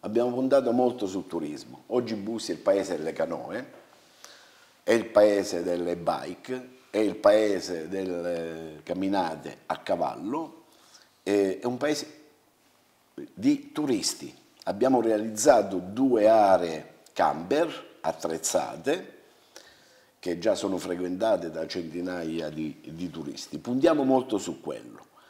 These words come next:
Avevamo un problema grande, il problema dell'accoglienza, cioè oltre alle aree camper, se viene un turista a Bussi, dove si mette?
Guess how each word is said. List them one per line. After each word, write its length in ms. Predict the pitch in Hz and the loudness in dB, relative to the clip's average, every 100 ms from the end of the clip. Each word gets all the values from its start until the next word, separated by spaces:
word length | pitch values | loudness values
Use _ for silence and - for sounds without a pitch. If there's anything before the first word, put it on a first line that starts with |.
| - _ _ | -20 _ _
Avevamo 380 | - 127 160 151 | 4 6 8 6
un 120 | 143 | 2
problema 600 | 135 135 135 123 80 - - | 2 0 6 6 6 -2 -2
grande, 420 | 82 69 65 80 | -2 -2 -8 -10
il 60 | |
problema 420 | - 120 135 139 123 | -6 -2 0 2 2
dell'accoglienza, 1300 | 113 113 113 107 - 120 113 98 71 76 - 80 - - _ _ _ | 2 2 2 0 2 2 4 2 0 -8 -8 -10 -12 -20 _ _ _
cioè 220 | 82 87 | -6 0
oltre 380 | 110 107 92 87 | 0 0 -4 -4
alle 160 | 90 | 0
aree 180 | 107 143 | 0 0
camper, 580 | 117 87 104 107 113 98 | -2 -4 -4 -2 -2 -2
se 140 | 92 | -6
viene 240 | 101 123 95 | -2 -2 -2
un 120 | 104 | -4
turista 400 | 131 98 - 131 | -4 -6 -2 -4
a 40 | |
Bussi, 600 | 95 80 82 - 95 90 69 | -4 -10 -8 -6 -6 -6 -2
dove 300 | 98 87 67 | -2 -2 -4
si 120 | 90 | -4
mette? 460 | 113 104 - - | -2 -2 -4 -16